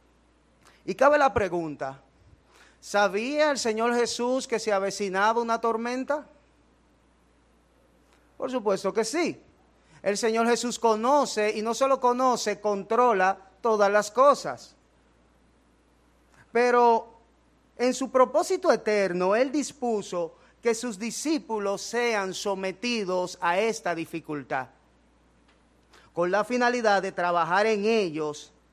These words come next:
y que entiendan sus propias debilidades, para mostrar la poca madurez espiritual, la fo-, la poca fe que tenían y, sobre todo, y es el tema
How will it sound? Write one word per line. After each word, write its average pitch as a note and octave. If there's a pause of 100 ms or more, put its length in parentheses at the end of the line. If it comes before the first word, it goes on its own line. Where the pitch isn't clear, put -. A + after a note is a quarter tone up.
(280)
y G#3
que G#3+
entiendan G#3
sus F#3+
propias F#3
debilidades, D3+ (500)
para F3+
mostrar G3+
la F#3
poca C4+
madurez A#3+
espiritual, G#3 (220)
la F3+
fo-, G3+
la F3
poca A#3+
fe A3
que A3+
tenían F#3+ (340)
y, F#3+
sobre F#3
todo, F3 (220)
y D#3+
es F3+
el F3+
tema E3